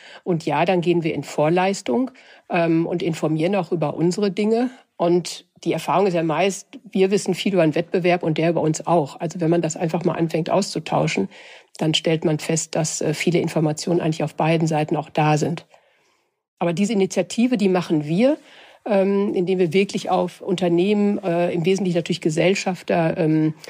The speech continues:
drauf zugehen und denen auch genau von dieser Idee erzählen. Und das Verbindende ist eigentlich die Einsicht oder die Erkenntnis darüber, wie hat sich die Welt verändert und wie viel Zeit haben wir, ähm, bis wir mit unserem Geschäftsmodell keine Möglichkeiten oder Chancen mehr haben, weil andere einfach, äh,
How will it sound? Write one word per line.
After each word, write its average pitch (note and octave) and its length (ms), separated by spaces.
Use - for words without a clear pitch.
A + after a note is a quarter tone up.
drauf D3+ 320
zugehen G#3+ 440
und F3+ 140
denen F3+ 160
auch F3 140
genau E3 320
von F3+ 160
dieser E3+ 240
Idee E3 320
erzählen. F#3+ 640
Und E3 100
das E3+ 120
Verbindende F#3 520
ist F3 160
eigentlich G3+ 460
die F#3+ 160
Einsicht G3 600
oder F3 160
die F3 200
Erkenntnis F#3+ 480
darüber, F3+ 360
wie F3 140
hat F3 120
sich E3+ 140
die F3 120
Welt E3+ 200
verändert G#3 480
und E3 160
wie E3+ 100
viel F3 160
Zeit E3 320
haben F3 320
wir, E3+ 260
ähm, E3+ 480
bis F#3 280
wir F#3+ 180
mit F3 160
unserem F#3 240
Geschäftsmodell E3+ 680
keine D#3+ 320
Möglichkeiten G3 760
oder E3+ 120
Chancen A3 440
mehr G3 200
haben, F#3+ 320
weil D#3 160
andere E3 400
einfach, D#3 480
äh, D#3 220